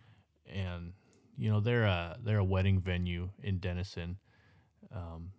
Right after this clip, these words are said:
you know, it's a small town, and, and they're trying to make an impact, get more people involved with the community and, and getting, drawing people into town, uh, for weddings and, and events. Um,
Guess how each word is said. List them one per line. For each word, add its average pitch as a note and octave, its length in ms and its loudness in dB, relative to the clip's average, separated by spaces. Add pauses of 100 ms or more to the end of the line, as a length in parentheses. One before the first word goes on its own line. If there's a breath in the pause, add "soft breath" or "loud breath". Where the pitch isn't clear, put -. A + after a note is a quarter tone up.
(340)
you G2+ 100 -4
know, F#2+ 100 0
it's F#2+ 140 -4
a E2 200 -6
small G2 540 -2
town, G#2 400 0
and, F2+ 180 -2
and F2+ 280 -4
they're F#2 80 -2
trying G2 200 -2
to G2+ 60 2
make G2 160 2
an F#2 80 -2
impact, G2+ 380 -2
get - 140 -4
more G2+ 180 0
people G2 320 -6
involved F2 420 -6
with F2 140 -4
the G#2+ 60 -6
community F2+ 500 -4
and, E2 420 -10
and F#2+ 220 -2
getting, F#2+ 360 0
drawing G#2 440 4
people G#2 260 -8
into G2+ 220 -8
town, F#2+ 340 -6 (640 loud breath)
uh, F2+ 180 -6
for E2+ 180 -8
weddings G2+ 520 2
and, E2 240 -10
and E2+ 140 -6
events. E2+ 500 -8 (840 loud breath)
Um, F2+ 280 -8